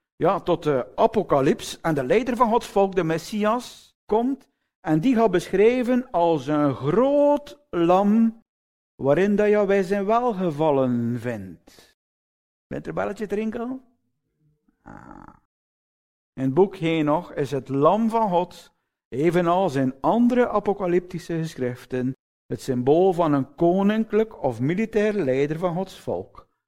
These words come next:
de schapen van Israël. Nu, gezien dat Johannes waarschuwt voor het oordeel van de sterke die na hem komt, waarvan dat hij zegt dat hij hem niet op andere gedachten kan brengen, omdat zijn besluit al vaststaat,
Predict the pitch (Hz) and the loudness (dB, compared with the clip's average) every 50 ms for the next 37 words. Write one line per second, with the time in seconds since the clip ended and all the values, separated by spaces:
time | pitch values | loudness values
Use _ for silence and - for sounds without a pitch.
0 | _ - 147 170 180 - - - - - 208 214 202 185 - - 123 107 98 87 | _ -10 -6 -6 -6 -6 -8 -14 -10 -8 -6 -6 -6 -6 -8 -8 -8 -8 -8 -12
1 | 101 - _ _ - 98 92 92 90 - _ - 95 - - - - 92 71 - | -14 -18 _ _ -16 -14 -14 -14 -14 -16 _ -18 -18 -18 -18 -18 -18 -16 -16 -16
2 | - - 76 65 - - _ _ _ _ _ _ _ _ _ _ _ _ _ _ | -18 -18 -18 -18 -18 -20 _ _ _ _ _ _ _ _ _ _ _ _ _ _
3 | _ _ _ _ _ _ _ _ _ _ _ _ _ _ _ - - 190 226 220 | _ _ _ _ _ _ _ _ _ _ _ _ _ _ _ -6 -2 0 2 2
4 | 214 196 180 262 285 262 262 247 240 233 220 240 262 247 196 139 160 196 233 262 | 2 2 2 2 2 4 4 4 2 2 2 2 2 2 0 0 0 -4 -2 0
5 | 277 262 - - 226 226 - - - 190 180 185 190 - - - 226 220 233 233 | 0 0 -2 -2 -4 -6 -6 -4 -4 -2 0 -2 -2 -4 -6 -2 0 4 4 4
6 | 220 180 170 170 160 139 156 151 143 139 - - - - 220 226 220 - - 202 | 4 4 2 0 0 0 0 0 -2 -2 -4 -4 -2 0 0 0 0 0 0 2
7 | 156 165 165 175 180 202 220 214 196 160 143 - 143 139 123 113 101 - - - | 4 4 4 4 4 2 2 2 2 2 0 -2 -2 -4 -4 -4 -6 -12 -18 -20
8 | - - _ _ _ _ _ _ _ _ _ _ _ _ _ _ _ _ - 127 | -20 -20 _ _ _ _ _ _ _ _ _ _ _ _ _ _ _ _ -4 0
9 | 156 180 196 208 202 196 165 143 208 247 233 - - 214 202 208 196 196 180 190 | 0 2 2 0 -2 -2 -2 0 0 0 -2 0 -2 -2 0 2 2 2 2 4
10 | 214 247 247 233 - - 226 226 233 220 220 214 165 165 165 170 226 247 202 220 | 4 4 2 2 0 -2 -2 0 2 4 4 4 2 2 2 4 2 2 2 0
11 | - - 190 - 156 151 143 135 127 127 127 131 139 - - 156 156 165 180 180 | -2 -4 -4 0 0 2 2 2 0 0 0 -2 -2 -2 0 0 2 2 2 2
12 | - 175 160 160 170 160 - - 196 208 226 240 233 - - 185 180 180 175 156 | 0 -2 0 0 -2 -2 0 0 2 4 4 2 0 -2 -2 0 2 2 2 2
13 | 147 185 233 254 - - - - - 185 127 113 110 - - - - - _ | 2 2 2 0 0 -6 -12 -6 -4 -2 -2 -4 -6 -10 -16 -20 -20 -20 _